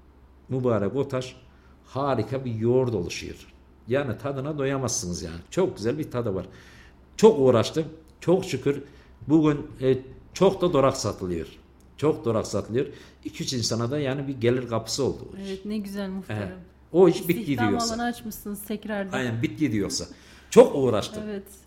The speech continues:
Speaker 1: Çok uğraştım. Kendim yaptırdım. Oradan sonra buralarda sattırdım tabiri caizse. Oradan sonra, ha, bunu gören, aman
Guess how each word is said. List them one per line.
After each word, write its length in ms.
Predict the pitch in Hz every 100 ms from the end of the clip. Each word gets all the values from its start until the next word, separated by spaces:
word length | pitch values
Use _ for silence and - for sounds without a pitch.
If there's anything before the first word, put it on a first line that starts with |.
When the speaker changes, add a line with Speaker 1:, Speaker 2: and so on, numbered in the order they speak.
| -
Speaker 1:
Çok 240 | 160 160
uğraştım. 440 | 120 110 101 - 170 - - - -
Kendim 400 | - 147 185 175
yaptırdım. 500 | 147 - 120 117 123 - - - - - -
Oradan 260 | 131 135
sonra 360 | 120 131 127 123
buralarda 540 | 156 160 156 156 131 - - - -
sattırdım 680 | - - 143 - 160 147 131
tabiri 380 | 120 117 110 101
caizse. 300 | 107 95 104 101
Oradan 300 | 131 127 120
sonra, 340 | 107 113 110 - -
ha, 240 | 139 139
bunu 220 | 160 165
gören, 300 | 147 143 147 - - - - -
aman 320 | 156 180 160